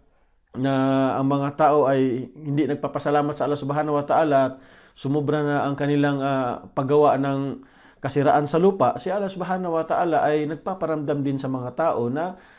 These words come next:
dahil minamahal niya ang tao na ito, sinusubukan niya kung ang tao na ito ay tunay ba kaya na magbabalik loob sa kanya. Kaya si Allah, siya ay nagbibigay ng babala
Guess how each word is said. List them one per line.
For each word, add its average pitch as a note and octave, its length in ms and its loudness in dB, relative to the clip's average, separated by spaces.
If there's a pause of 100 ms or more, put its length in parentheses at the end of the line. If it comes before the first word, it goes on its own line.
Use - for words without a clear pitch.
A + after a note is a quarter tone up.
(220)
dahil F#3 240 4
minamahal F3 480 0
niya E3 240 -2
ang D#3 80 -10
tao E3 240 4
na E3 80 -4
ito, F#3+ 240 -4
sinusubukan D3 640 -6
niya B2+ 240 -4
kung D3+ 240 -6
ang C#3+ 160 -12
tao C#3+ 240 -4
na C3 80 -4
ito C3+ 240 -6
ay A#2+ 240 -4 (320)
tunay C3+ 320 -2
ba A2+ 80 -4
kaya A#2 240 0
na G#2+ 240 -4
magbabalik A2+ 560 -4
loob G2+ 160 -4
sa F#2+ 160 -10
kanya. F#2+ 320 -6 (720)
Kaya B2+ 400 2
si E3 80 -4
Allah, F3 560 4 (640)
siya - 320 2
ay C#3+ 160 0
nagbibigay C3+ 640 0
ng C#3 320 -4 (240)
babala A2+ 640 -2